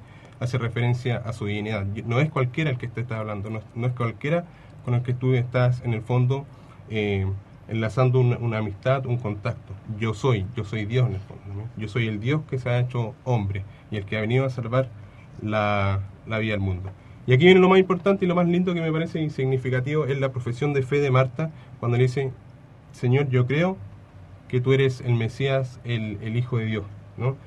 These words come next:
Que es la misma profesión que hace Pedro, cuando Jesús le, le pregunta, "¿Quién dice la gente que soy yo?". "Tú eres el Mesías, el que ha de venir". La misma profesión, pero le comentaba yo a los chiquillos aquí, de, de esta profesión de Marta, que es sumamente más significativa, a mi parecer,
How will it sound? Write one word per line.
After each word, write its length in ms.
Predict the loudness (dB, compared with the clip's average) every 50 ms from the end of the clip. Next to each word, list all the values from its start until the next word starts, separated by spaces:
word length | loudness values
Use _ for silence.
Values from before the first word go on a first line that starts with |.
| -18 -18 -8 -2
Que 180 | 0 2 2 2
es 200 | 2 -2 -6 -14 -16 -18 -18 -16 -10 -2
la 140 | 2 4 4
misma 260 | 6 6 6 6 6
profesión 420 | 4 2 -2 -2 -2 -2 -2 -2
que 180 | -2 -2 -2 -2
hace 200 | 0 0 -2 0
Pedro, 340 | 0 2 2 2 0 -2 -4 -8 -10 -12 -8 -4
cuando 220 | -2 0 0 0
Jesús 220 | -2 -4 -2 0
le, 180 | 0 0 0 0
le 100 | -2 -2
pregunta, 320 | -2 0 0 0 0 -2 -2
"¿Quién 140 | -2 0 0
dice 160 | 0 -2 -2
la 80 | -4
gente 200 | -4 -4 -4 -4
que 60 | -4 -6
soy 180 | -6 -6 -4
yo?". 200 | -4 -4 -4 -4 -6 -10 -20 -20 -20 -20 -12 -6
"Tú 140 | -2 2 4
eres 280 | 4 4 4 2 0 -2
el 100 | -4 -4
Mesías, 380 | -4 -4 -4 -2 -2 -2 -2 -2
el 80 | -2
que 120 | -2 0 0
ha 40 |
de 120 | 2 2 4
venir". 240 | 4 4 4 2 -2 -8 -14 -18 -18 -16 -8 -2
La 140 | 2 4 6
misma 260 | 6 6 6 4 4
profesión, 400 | 2 0 -2 0 0 0 0 0
pero 160 | 0 -2 0
le 180 | 0 0 -2 -2
comentaba 400 | 0 0 2 2 2 2 2 2
yo 80 | 2
a 40 | 0
los 80 | 0 -2
chiquillos 300 | -2 -2 0 0 0 0
aquí, 200 | 0 0 -2 -2 -4 -10 -16 -18 -18 -18 -18 -16 -12
de, 640 | -6 -2 2 4 4 4 4 2 2 0 0 -2 -2 -6 -8 -12 -14 -20 -20 -20 -20 -20 -20 -20 -20 -10
de 160 | -2 2 2
esta 280 | 4 4 6 4 4 4
profesión 380 | 2 0 -2 -2 -2 -2 0 2
de 80 | 4 4
Marta, 300 | 4 4 2 0 -6 -4
que 160 | -4 -4 -4
es 60 | -6 -6 -12 -12
sumamente 480 | -8 -4 0 2 2 2 2 2 0
más 180 | 0 0 -2 -2
significativa, 580 | 0 0 0 0 2 2 0 2 2 2 2 2
a 40 |
mi 140 | 2 0 0
parecer, 400 | 0 0 0 0 0 0 -2 -4